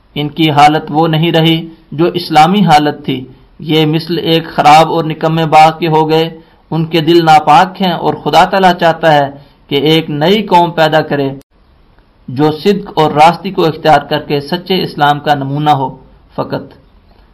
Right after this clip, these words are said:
الحکم، مورخہ سترہ فروری، سترہ مئی و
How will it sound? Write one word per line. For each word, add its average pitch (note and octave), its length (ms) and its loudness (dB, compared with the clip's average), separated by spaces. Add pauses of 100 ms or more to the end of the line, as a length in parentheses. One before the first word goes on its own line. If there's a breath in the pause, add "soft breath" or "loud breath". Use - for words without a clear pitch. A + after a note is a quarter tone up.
(140)
الحکم، D3 500 -2 (880)
مورخہ C#3+ 540 0 (120)
سترہ D#3 320 -2
فروری، C#3+ 400 -4 (440)
سترہ D3+ 360 -2
مئی C#3 300 -2 (640)
و D#3+ 100 -4